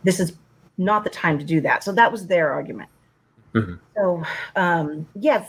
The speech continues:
Speaker 1: that, that was certainly something that was mentioned in
Speaker 2: Mm-hmm.
Speaker 1: response to, to this latest, uh, bid.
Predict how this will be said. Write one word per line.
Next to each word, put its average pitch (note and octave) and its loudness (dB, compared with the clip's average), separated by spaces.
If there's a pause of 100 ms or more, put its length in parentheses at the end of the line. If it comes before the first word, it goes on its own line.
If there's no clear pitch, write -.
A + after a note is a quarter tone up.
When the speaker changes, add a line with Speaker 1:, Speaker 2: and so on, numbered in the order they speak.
Speaker 1:
that, G3 0
that G3 4
was F3+ -4
certainly F3 2
something D#3+ 0
that D3+ 2
was D3+ -4
mentioned D#3+ -2 (800)
in C#3+ 2
Speaker 2:
Mm-hmm. C3+ 2
Speaker 1:
response C#3 -6
to, B2+ -2
to - -16
this D#3 -6
latest, - 0 (840)
uh, - -12 (960)
bid. - 2